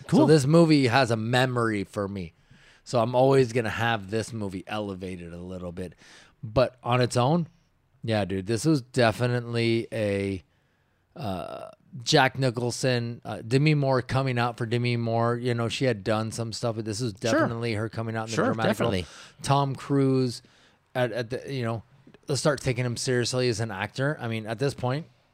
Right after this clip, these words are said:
Speaker 2: I mean, he had done a lot of roles, but I think this was one of the roles where he, you know, let's start taking him seriously. You know, he did, I think he did, um,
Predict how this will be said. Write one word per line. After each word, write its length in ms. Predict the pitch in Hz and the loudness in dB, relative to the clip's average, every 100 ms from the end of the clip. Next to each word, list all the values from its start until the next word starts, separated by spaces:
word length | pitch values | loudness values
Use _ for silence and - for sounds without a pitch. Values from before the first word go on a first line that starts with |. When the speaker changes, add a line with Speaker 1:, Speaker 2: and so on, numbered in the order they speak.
| _ _ | _ _
Speaker 2:
I 60 | 131 | -6
mean, 180 | 120 | -4
he 80 | 117 | -2
had 160 | 143 113 | -2 0
done 240 | 123 123 | 0 2
a 80 | 120 | 0
lot 200 | 117 113 | 0 0
of 80 | 110 | 2
roles, 400 | 110 107 120 117 | 2 2 0 0
but 240 | 107 98 - | -2 -4 -4
I 100 | 120 | -4
think 160 | 120 | -4
this 120 | 117 113 | -4 -6
was 140 | 110 | -6
one 140 | 123 | -4
of 60 | 117 | -4
the 120 | 107 | -6
roles 400 | 101 113 113 107 | -4 -2 -2 -2
where 120 | 110 | -4
he, 140 | 107 113 - | -6 -8 -12
you 100 | 110 | -10
know, 100 | 104 | -10
let's 180 | 113 | -12
start 240 | - 117 104 | -8 -8 -8
taking 200 | 110 113 | -12 -12
him 120 | 110 | -10
seriously. 480 | - 95 95 - 110 | -8 -6 -6 -6 -6
You 60 | |
know, 100 | 104 | -6
he 60 | 104 | -6
did, 100 | 104 | -8
I 80 | 104 | -8
think 220 | 127 113 | -8 -10
he 80 | 113 | -10
did, 240 | 107 107 | -8 -8
um, 280 | 71 104 92 | -8 -8 -10